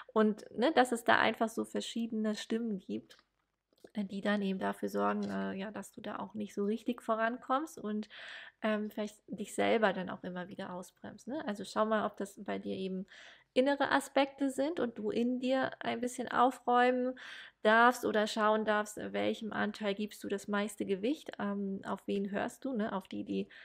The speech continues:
dich abhalten wollen, an dein Ziel zu kommen, oder fokussierst du dich auf den Anteil, der weiß, das ist mein Weg, da gehe ich jetzt lang und ich lasse mich nicht von meiner Angst und meiner Sorge und meinem Zweifel abhalten,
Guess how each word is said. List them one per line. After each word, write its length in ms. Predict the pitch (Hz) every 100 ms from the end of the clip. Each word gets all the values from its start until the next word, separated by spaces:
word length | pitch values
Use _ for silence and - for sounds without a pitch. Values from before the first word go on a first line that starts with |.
| - -
dich 240 | 190 -
abhalten 580 | 226 226 294 285 285 262
wollen, 280 | 247 254 262
an 120 | 226
dein 180 | 233 233
Ziel 200 | - 226
zu 140 | -
kommen, 340 | 226 - 214 214
oder 340 | 196 196 202
fokussierst 580 | - - 196 - 196 -
du 60 | 196
dich 240 | 190 -
auf 140 | 190
den 200 | - 190
Anteil, 440 | - 190 - 190 190
der 160 | 190
weiß, 340 | 190 185 190 -
das 220 | 185 -
ist 140 | 208 196
mein 220 | 190 185
Weg, 240 | 208 214
da 120 | 196 190
gehe 120 | 190
ich 100 | 185
jetzt 220 | 190 -
lang 300 | 196 196 202
und 200 | 196 185
ich 120 | 185 -
lasse 240 | 185 -
mich 180 | 185 _ - - - -
nicht 260 | 269 -
von 180 | - 220
meiner 360 | 202 190 185 180
Angst 320 | 208 240 -
und 100 | 190
meiner 300 | 190 180 180
Sorge 320 | 185 196 214
und 100 | 196
meinem 200 | 190 185
Zweifel 520 | - - 202 214 - -
abhalten, 680 | - - 233 240 240 240